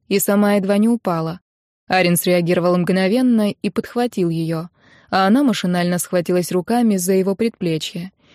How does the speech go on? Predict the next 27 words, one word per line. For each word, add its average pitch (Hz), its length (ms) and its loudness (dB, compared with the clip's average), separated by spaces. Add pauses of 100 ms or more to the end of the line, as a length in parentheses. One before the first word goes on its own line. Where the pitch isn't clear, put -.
(280)
И 214 80 2
её 214 360 4
словно 233 420 4
током 233 420 0
прошило, 175 500 -2
стоило 175 440 0
ему 170 260 0
прикоснуться 175 680 -2
к - 80 -6
ней, 233 400 0
а 185 120 -2
ей 190 240 0
к - 80 -8
нему. 185 440 0 (640)
Ольга 214 360 4
с 165 40 0
замиранием 175 640 0
сердца - 400 -2
смотрела 175 540 -2
в 156 60 -4
его 170 260 0
зелёные 170 440 0
отстранённые 175 680 -2
глаза, 185 500 0
до 180 220 -2
боли 170 280 0
знакомые 190 760 0